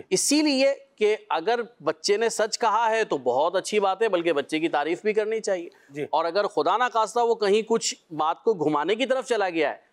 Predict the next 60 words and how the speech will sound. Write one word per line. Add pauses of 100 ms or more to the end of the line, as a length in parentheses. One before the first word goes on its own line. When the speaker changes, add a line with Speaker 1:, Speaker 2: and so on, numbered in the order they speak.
(120)
Speaker 1:
تو
پھر
اس
کی
تادیب
بھی۔
Speaker 2:
تادیب
بھی
کرنی
چاہیے۔
بہت
پیاری
بات
کی۔
اور
یہاں
چونکہ
مدنی
چینل (380)
ماشاءاللہ (160)
جو
ہے
ہوٹلوں
پر،
دکانوں
پر
بھی (120)
دیکھا
سنا
جاتا
ہے، (160)
تو
ہم
ایک
بات
اور،
آ،
سردست
کر
لیں
کہ
اگر
بچہ
آپ
کے
پاس (300)
پیسے
لے
کر
آیا،
ہزار
روپے
کا
نوٹ
لے
کر
کے
آ
گیا
ہے،